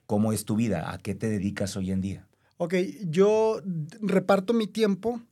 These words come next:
Speaker 2: entre, eh, la labor pastoral, esa de la que te hablo. Obviamente que es, es la parte principal, es a lo que le dedico más tiempo, es lo que,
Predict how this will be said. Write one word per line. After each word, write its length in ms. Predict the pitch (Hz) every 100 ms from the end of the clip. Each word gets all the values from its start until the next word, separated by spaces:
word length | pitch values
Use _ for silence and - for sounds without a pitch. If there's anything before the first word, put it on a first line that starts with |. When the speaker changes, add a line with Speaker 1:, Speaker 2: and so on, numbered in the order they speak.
| -
Speaker 2:
entre, 1080 | 180 170 - 170 170 165 165 170 - 185 165
eh, 20 |
la 100 | 165
labor 340 | 160 160 180 180
pastoral, 520 | 196 - 175 185 240
esa 320 | 165 180 175
de 120 | 160
la 120 | 160 156
que 80 |
te 120 | 151 180
hablo. 340 | 165 185 233 _ _ _ _ _
Obviamente 380 | 160 160 165 -
que 80 |
es, 220 | 165 - -
es 180 | 165
la 140 | 160 160
parte 260 | 165 156
principal, 720 | 160 165 160 143 - 175 190 240
es 220 | 147 -
a 20 |
lo 140 | 165
que 100 | -
le 80 | 143
dedico 380 | 139 139 160 -
más 220 | 160 165
tiempo, 500 | - 180 165 143 214 -
es 160 | 147 139
lo 160 | 160
que, 460 | 156 143 139 147 156